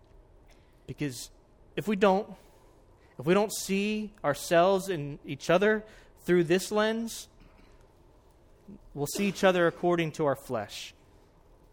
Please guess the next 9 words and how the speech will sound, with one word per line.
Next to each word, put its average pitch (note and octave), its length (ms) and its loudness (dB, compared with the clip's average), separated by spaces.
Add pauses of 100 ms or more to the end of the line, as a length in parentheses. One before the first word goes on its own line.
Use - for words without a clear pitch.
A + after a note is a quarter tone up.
You'll C3+ 120 -6
see D#3 200 -4
your C#3+ 180 2
own F3 160 2
shortcomings, E3+ 800 -4
you'll B2+ 140 -6
see - 180 -6
their C#3+ 220 0
shortcomings. G#2+ 800 -14